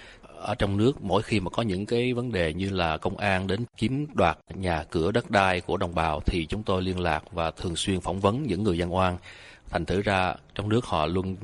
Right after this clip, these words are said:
chuyển với nhau, họ nói là đài Đáp Lời Sông Núi là đài của tiếng nói dân oan. Liên tục chúng tôi phỏng vấn những người đấu tranh dân chủ trong nước, à, bất cứ những cái sự kiện nào mới xảy ra thì chúng tôi đều, à, có người, à, gọi phỏng vấn trực tiếp ở trong nước hoặc là ở hải ngoại gọi về.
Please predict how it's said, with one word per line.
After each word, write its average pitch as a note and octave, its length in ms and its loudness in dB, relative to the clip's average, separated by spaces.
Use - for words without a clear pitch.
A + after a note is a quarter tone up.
chuyển F2 160 -2
với A2 100 -2
nhau, G2+ 240 2
họ E2 200 -4
nói F#2 240 -2
là G#2 100 -2
đài E2+ 180 0
Đáp - 140 -2
Lời D#2+ 80 2
Sông G2+ 200 0
Núi G#2+ 200 4
là G2+ 80 0
đài E2 220 0
của - 120 -2
tiếng A2+ 220 0
nói A2 160 6
dân F#2+ 200 2
oan. F#2+ 200 4
Liên G#2+ 160 2
tục F2+ 180 0
chúng A#2 100 -4
tôi G2 140 0
phỏng G2 200 -4
vấn A2+ 260 -2
những F#2+ 240 -2
người F#2+ 140 -2
đấu E2 120 0
tranh F#2+ 200 0
dân F#2+ 200 0
chủ D2+ 280 -4
trong G2 200 -4
nước, A#2+ 180 6
à, G2+ 140 -8
bất G#2+ 180 -4
cứ C3 80 0
những G2 200 -2
cái - 120 -4
sự - 140 -2
kiện F2 180 0
nào E2 100 0
mới F#2+ 120 2
xảy - 180 -2
ra G2 220 2
thì - 60 -8
chúng F#2+ 160 -4
tôi F2+ 160 -4
đều, D#2+ 300 -4
à, D#2+ 180 -6
có G#2 140 -2
người, F2 260 -2
à, E2 140 -4
gọi D#2 260 -4
phỏng F#2 180 -6
vấn F#2+ 180 -2
trực - 200 0
tiếp A2+ 140 0
ở F2+ 100 -4
trong F2+ 200 -2
nước A2 260 2
hoặc - 240 -6
là - 60 0
ở F2+ 80 -2
hải F#2+ 160 -2
ngoại E2 200 -2
gọi D#2+ 220 -2
về. E2 260 0